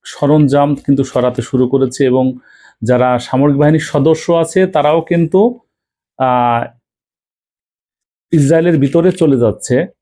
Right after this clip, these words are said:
অর্থাৎ তারা তাদের সবকিছু গুটিয়ে নিচ্ছে আস্তে আস্তে। গতকাল, গতকাল রাত্রে থেকে কিন্তু এটা শুরু হয়েছে। বোঝা যাচ্ছে যে একটি যুদ্ধবিরতি হবে, এটা ধারণা করা হচ্ছে।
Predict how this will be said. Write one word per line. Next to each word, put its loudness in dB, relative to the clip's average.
অর্থাৎ -4
তারা 0
তাদের 2
সবকিছু -4
গুটিয়ে 2
নিচ্ছে -2
আস্তে -4
আস্তে। -2
গতকাল, 0
গতকাল 0
রাত্রে -2
থেকে -2
কিন্তু 0
এটা 0
শুরু 0
হয়েছে। -2
বোঝা 4
যাচ্ছে 0
যে 2
একটি 0
যুদ্ধবিরতি 2
হবে, 0
এটা 2
ধারণা 2
করা 0
হচ্ছে। -2